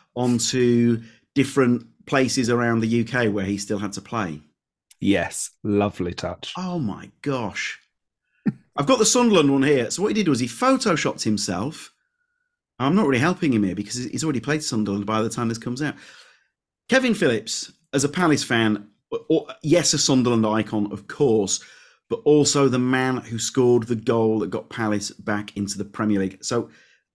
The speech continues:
Speaker 1: he's also a Palace icon. What Reece James has done, photoshopped himself sitting on Super Kevin Phillips' top scorer Golden Boot trophy for the ninety-nine two thousand season. He, now, the,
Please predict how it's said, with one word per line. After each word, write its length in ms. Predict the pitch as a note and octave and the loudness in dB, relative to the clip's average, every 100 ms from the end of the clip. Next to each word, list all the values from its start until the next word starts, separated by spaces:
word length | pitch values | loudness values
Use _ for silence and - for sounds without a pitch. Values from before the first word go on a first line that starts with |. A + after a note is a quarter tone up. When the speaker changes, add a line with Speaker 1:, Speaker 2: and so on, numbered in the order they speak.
| _ | _
Speaker 1:
he's 180 | C3+ C#3 | -4 2
also 260 | D3 C3 C3 | 4 4 0
a 40 | |
Palace 340 | - A#2+ G#2+ G#2 | -2 -2 -2 -2
icon. 300 | F#2+ G2 - | -4 -6 -8
What 240 | D#3 - | -6 -2
Reece 220 | G3+ G3 | -2 -2
James 340 | - D#3 D3+ C#3 | -2 0 0 0
has 100 | C3 | -2
done, 320 | A#2+ F#2+ F2+ _ _ _ _ - | -2 -2 -4 _ _ _ _ -8
photoshopped 800 | G3+ A3 G#3+ D3+ A2+ A#2 - | 0 2 2 2 2 0 -4
himself 640 | A2+ A2 - A#2+ G2 F#2+ - | -4 -4 -2 0 0 -2 -8
sitting 640 | - - G3 - G#2+ G#2 G#2 - _ _ _ | -6 -4 -4 0 0 0 -2 -18 _ _ _
on 420 | A#2 A#2 A2+ - - | -2 2 2 0 -4
Super 300 | - D#3 D3 | 0 0 0
Kevin 280 | D3+ C#3 C3+ | -2 0 0
Phillips' 640 | C#3+ A#2+ G#2+ - - _ _ _ _ - | 0 0 -2 -4 -8 _ _ _ _ -8
top 220 | - - | -6 -6
scorer 500 | - D3 C3+ C3+ C3 A#2 | 2 4 6 6 2 0
Golden 380 | C#3 C#3 C3 A#2+ | 2 4 4 2
Boot 200 | B2+ - | 0 0
trophy 540 | A#2 A2 G#2+ G2+ - | 0 0 0 -4 -2
for 100 | A#2 | -4
the 80 | A2 | 0
ninety-nine 920 | A#2 A#2+ A2+ A#2 A2 G#2+ G#2 G#2 G2+ _ _ _ - | 2 2 0 0 0 2 0 0 -4 _ _ _ -12
two 140 | - A2+ | -6 -2
thousand 360 | A#2+ A2 A2 | 0 0 0
season. 400 | G2 G#2 F#2+ F2 - | 0 -2 -2 -6 -8
He, 460 | C3+ - - - _ _ - | -10 -10 -20 -20 _ _ -4
now, 120 | A#3+ | -2
the, 160 | C#4 | -2